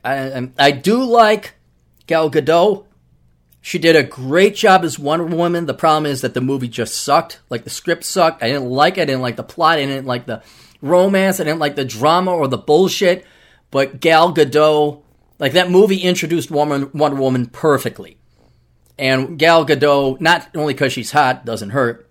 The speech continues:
but she does an amazing job. Like, she's the perfect Wonder Woman. You, it's like Indiana Jones. Like, you didn't, you can't even imagine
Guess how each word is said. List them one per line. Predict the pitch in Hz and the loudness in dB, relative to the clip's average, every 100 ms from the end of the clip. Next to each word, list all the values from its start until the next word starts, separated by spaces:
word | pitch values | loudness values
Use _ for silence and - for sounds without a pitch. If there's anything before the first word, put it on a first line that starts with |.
| _ _ _ _ _ _ _ - | _ _ _ _ _ _ _ -14
but | 131 | -10
she | 202 | -4
does | 196 151 | 0 0
an | 139 | 0
amazing | 127 135 147 147 131 107 | -2 0 0 0 -4 -2
job. | 120 117 | -2 0
Like, | 131 | -2
she's | 185 | -4
the | 185 | -6
perfect | 180 247 - 196 | 2 2 2 -2
Wonder | 170 175 - | 0 0 0
Woman. | 117 117 | -2 2
You, | 175 175 - - | 2 0 -8 -4
it's | 196 208 | -2 4
like | 240 226 | 4 4
Indiana | 233 285 285 262 240 208 | 0 -2 0 0 0 -2
Jones. | 139 208 185 147 | 2 4 4 0
Like, | 165 190 | -2 0
you | |
didn't, | 226 262 170 | 0 0 -2
you | 180 196 | -8 -6
can't | - 285 302 | 0 0 0
even | 285 247 | -2 -4
imagine | 220 233 202 202 185 | -2 -2 -2 -2 -4